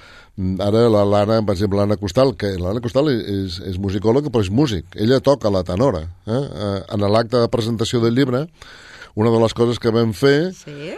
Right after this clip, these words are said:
Speaker 1: era incorporar un quartet de tenores. Eh, van, van fer unes intervencions musicals, eh, en,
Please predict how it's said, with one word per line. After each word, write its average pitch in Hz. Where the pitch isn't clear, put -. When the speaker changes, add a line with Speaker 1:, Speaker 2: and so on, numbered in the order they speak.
Speaker 1:
era 123
incorporar 123
un 143
quartet 120
de 120
tenores. 80
Eh, 95
van, 95
van 92
fer 98
unes 92
intervencions 92
musicals, 92
eh, 87
en, 90